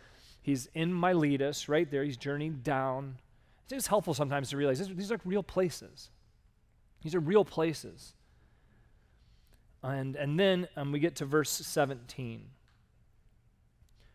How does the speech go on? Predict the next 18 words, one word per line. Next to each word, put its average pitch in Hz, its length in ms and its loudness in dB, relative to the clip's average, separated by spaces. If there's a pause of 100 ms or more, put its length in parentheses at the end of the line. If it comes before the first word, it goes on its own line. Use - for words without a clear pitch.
(100)
"Now 160 140 6
from 170 160 4
Miletus 175 460 8
he 170 100 -2
sent 175 300 2
to 180 120 0
Ephesus 170 480 4
and 147 140 -4
called 156 240 6
the 165 140 4
elders 160 280 4
of 135 80 -6
the 139 60 -6
church 160 320 0
to - 80 -10
come 151 280 2
to 120 60 -6
him. 120 220 -8